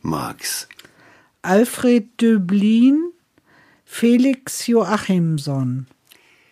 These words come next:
Speaker 1: Fritz Dinkelsbühler.
Speaker 2: Max Alsberg. Rudolf Bernauer.
Speaker 1: Max Hirschberg.
Speaker 2: Rudolf Österreicher.
Speaker 1: Max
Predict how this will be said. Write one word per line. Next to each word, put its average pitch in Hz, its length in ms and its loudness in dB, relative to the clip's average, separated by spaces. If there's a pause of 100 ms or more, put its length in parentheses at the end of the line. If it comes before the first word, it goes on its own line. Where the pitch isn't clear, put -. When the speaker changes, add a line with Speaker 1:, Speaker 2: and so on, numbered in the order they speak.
(640)
Speaker 1:
Fritz - 720 -4 (100)
Dinkelsbühler. 87 960 -4 (960)
Speaker 2:
Max 202 680 -2
Alsberg. 240 1160 -2 (360)
Rudolf 233 640 4
Bernauer. 156 880 2 (1160)
Speaker 1:
Max 120 480 -4
Hirschberg. 92 880 -6 (1080)
Speaker 2:
Rudolf 233 640 4
Österreicher. 151 1080 -2 (200)
Speaker 1:
Max 107 420 -6